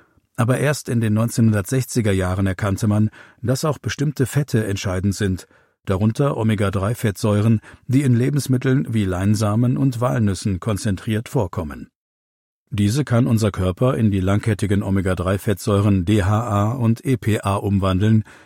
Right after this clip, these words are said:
die wir auch fertig in Algen oder Fisch vorfinden. Die Tatsache, dass es so lange gedauert hat, unter zum Teil extremen Umständen die Bedeutung der Omega-drei-Fettsäuren nachzuweisen,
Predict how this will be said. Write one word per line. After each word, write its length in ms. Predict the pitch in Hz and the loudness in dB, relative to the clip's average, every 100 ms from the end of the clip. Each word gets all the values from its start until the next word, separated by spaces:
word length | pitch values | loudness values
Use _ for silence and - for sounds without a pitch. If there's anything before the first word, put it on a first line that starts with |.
| _ _ - | _ _ 2
die 100 | 123 | 4
wir 180 | 120 113 | 4 2
auch 100 | 98 | 0
fertig 500 | - 98 - 127 - | 0 0 2 -2 0
in 120 | 117 | -2
Algen 440 | 107 98 92 104 - | 0 0 0 -2 0
oder 220 | 123 127 | -2 -2
Fisch 320 | - 143 - - | 0 -2 -2 -8
vorfinden. 760 | - 92 - 85 82 85 - _ _ _ _ _ - | -6 -4 -4 -6 -6 -10 -10 _ _ _ _ _ -2
Die 140 | 139 | 0
Tatsache, 580 | 147 147 - 165 185 185 - - - | 0 0 0 -2 -2 -6 -16 -20 -2
dass 180 | 117 127 | 0 2
es 100 | 123 | 2
so 120 | 117 | 4
lange 280 | 104 117 117 | 4 4 4
gedauert 440 | 98 98 120 110 | 2 0 0 0
hat, 340 | 120 110 - - | 0 -2 -6 -4
unter 280 | 107 104 101 | -2 -2 -2
zum 200 | 98 85 | -2 -2
Teil 220 | 101 107 | -2 -2
extremen 580 | 90 - 101 120 123 113 | -4 -6 0 4 4 4
Umständen 580 | 117 - 110 117 117 | 0 0 0 2 0
die 100 | 107 | 0
Bedeutung 500 | 95 87 120 131 117 | 0 0 0 2 0
der 140 | 101 101 | 0 0
Omega-drei-Fettsäuren 1000 | 104 101 95 98 101 117 101 110 95 92 | 0 0 -2 -2 -2 -4 -4 -2 -2 0
nachzuweisen, 800 | 104 120 - 104 92 95 117 | 0 -2 -2 -2 0 2 2